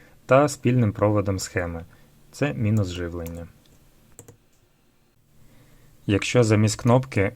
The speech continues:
під'єднати датчик, цю схему можна також використовувати як будильник, сигналізатор або сирену з ручним скиданням.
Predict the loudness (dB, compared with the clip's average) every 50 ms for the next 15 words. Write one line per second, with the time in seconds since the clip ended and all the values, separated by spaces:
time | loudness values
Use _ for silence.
0 | -6 _ -2 0 2 2 2 2 2 2 0 0 0 -2 0 2 2 2 0 0
1 | -2 -2 -2 -2 -8 -20 -20 _ _ -20 -20 -20 -20 -20 -20 -6 -4 -4 -4 -2
2 | 0 2 2 4 4 4 4 4 4 4 2 0 2 2 0 2 2 0 -2 -2
3 | -4 -4 -2 0 0 0 -2 -2 0 2 2 2 2 2 0 0 0 0 0 2
4 | 0 0 0 0 0 2 2 2 4 2 2 0 -2 -8 -16 -20 -20 -18 -6 -2
5 | 0 2 2 2 4 4 2 2 2 4 4 2 4 2 0 -4 -4 -6 -10 -16
6 | -20 _ -10 -2 0 0 0 2 2 2 4 4 4 4 2 0 -4 -6 -8 -12
7 | -20 -12 -8 -6 -4 -4 -4 -4 -2 0 0 0 0 -2 -4 -4 -2 -2 -2 -2
8 | -2 -4 -6 -8 -8